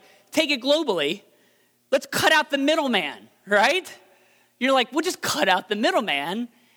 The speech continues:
and forget Echo taking their eighty percent of cut. We'll just go and support this." And you know what? I'll tell you, one of the reasons that I struggled for years with giving and before I got into church financing was this idea of, like, it made sense to me.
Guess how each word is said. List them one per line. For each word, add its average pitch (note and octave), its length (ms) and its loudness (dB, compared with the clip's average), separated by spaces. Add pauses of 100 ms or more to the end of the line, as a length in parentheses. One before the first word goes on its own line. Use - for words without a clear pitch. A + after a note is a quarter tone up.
(100)
and G#3 120 -6
forget A#3 360 -2
Echo A#3+ 280 0
taking A3+ 340 -4
their G#3 180 -2
eighty C4+ 240 2
percent G#3+ 400 -6
of E3 100 -14
cut. E3+ 320 -2 (580)
We'll D#4 140 -2
just E4+ 260 -6 (120)
go A3 160 -2
and A3 80 -10
support D4 420 -8
this." - 360 -20 (680)
And A#3+ 120 0
you D4 80 -2
know D#4 100 2
what? B3+ 400 0
I'll G#3+ 160 2
tell F4 220 0
you, F#3+ 120 -4
one G#3 180 -2
of C#4+ 40 -2
the D#4+ 80 -6
reasons C4 540 -2
that G#3+ 40 0
I G#3 100 4
struggled A#3 460 -4
for A#3 80 -10
years A#3 280 -2
with F#3+ 120 -10
giving G#3 380 -4
and F#3+ 80 -12
before A#3 240 -2
I G#3+ 40 0
got A3 140 0
into G3+ 160 -10
church A3+ 280 -6
financing B3 560 -6 (280)
was A3+ 140 0
this A3+ 160 -4
idea B3 340 2
of, G3+ 100 -6
like, F#3+ 200 0
it C#4+ 140 -2
made G#3 260 2
sense F#4 320 -2
to - 140 -10
me. C#3 280 -6